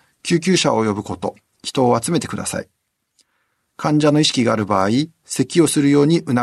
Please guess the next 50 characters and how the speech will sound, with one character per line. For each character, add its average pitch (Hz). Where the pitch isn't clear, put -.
し -
て 117
く 104
だ 98
さ 107
い。 -
応 160
急 190
手 185
当 123
の 107
方 110
法 101
は、 117
腹 -
部 143
突 -
き 117
上 110
げ 110
法 104
と -
背 170
部 131
叩 110
打 104
法 107
が 135
あ -
り 113
ま 113
す。 -
可 143
能 151
で 156
あ 156
れ 120
ば、 123
ま 143
ず 117
腹 -
部 151
突 -
き 123
上 113
げ 117
法 113
を 107
行 110
い、 147